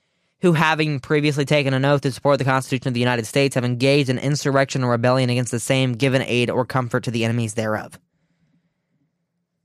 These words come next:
Um, supporter of the, supporters of the, okay, we know about that already. Uh, Trump was impeached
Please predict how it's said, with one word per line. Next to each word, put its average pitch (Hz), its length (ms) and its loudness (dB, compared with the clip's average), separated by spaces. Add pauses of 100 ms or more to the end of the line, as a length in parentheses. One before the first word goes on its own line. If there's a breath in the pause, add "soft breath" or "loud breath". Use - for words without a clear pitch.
(320)
Um, 110 180 -4
supporter 147 320 2
of 143 60 4
the, 143 140 2 (180)
supporters 139 420 -2
of 110 80 -4
the, - 140 -2
okay, 113 180 -4
we 98 100 -6
know 101 80 -8
about 95 180 -10
that 104 180 -6
already. 101 340 -8 (1800 soft breath)
Uh, 131 160 0
Trump 175 320 0
was 151 120 -2
impeached 156 600 0